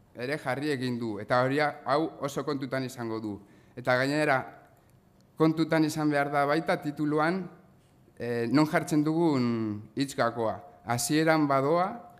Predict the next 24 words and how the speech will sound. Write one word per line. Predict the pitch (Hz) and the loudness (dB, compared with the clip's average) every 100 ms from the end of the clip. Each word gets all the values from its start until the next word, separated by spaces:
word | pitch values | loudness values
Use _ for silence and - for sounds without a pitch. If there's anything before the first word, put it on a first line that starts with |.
| _ _ _ _ _ - - | _ _ _ _ _ -18 -6
Googleek | 143 151 147 170 - | -2 0 2 0 -2
hobeto | - 123 135 123 | -4 -2 -2 -4
posizionatuko | 120 120 123 117 113 107 110 | -6 -8 -4 -4 -4 -6 -4
du, | 107 101 | -6 -6
irakurri | 117 139 147 139 | -2 -2 0 -2
daitekeelako. | 123 117 117 113 110 110 110 - - _ - | -2 -4 -4 -4 -4 -4 -6 -10 -20 _ -6
Kontuz | 143 156 143 | -4 -2 -2
eduki | 151 151 151 | 0 0 2
behar | 151 147 | 2 2
dugu, | 156 151 127 104 - - _ - | 0 0 -2 -6 -14 -20 _ -14
eh, | 98 123 120 117 - | -2 0 0 -4 -6
titulu | 151 151 135 113 98 - 107 | -6 -4 -4 -6 -10 -18 -12
edo | 107 | -10
izenburu | 110 147 147 143 120 123 | -8 -6 -6 -6 -6 -6
oso | 131 | -4
luzeak | 147 143 156 147 | -4 -4 -2 -2
ez | 147 151 | -2 -2
idazteko, | 147 151 - 160 175 185 - - - _ _ | -2 -2 -4 -2 -2 -4 -8 -20 -20 _ _
ze | - 123 113 113 113 110 - - - - | -6 -4 -2 -2 -4 -6 -10 -20 -20 -12
Googleek | 123 139 147 147 135 | -4 -2 0 0 -2
karaktere | 117 123 123 143 | -2 -4 -2 0
mugatua | 143 143 147 151 147 | 0 0 0 0 0
dauka | 147 147 | 0 0
emaitzetan, | 147 151 151 147 170 175 | 0 -2 -2 -4 -2 -4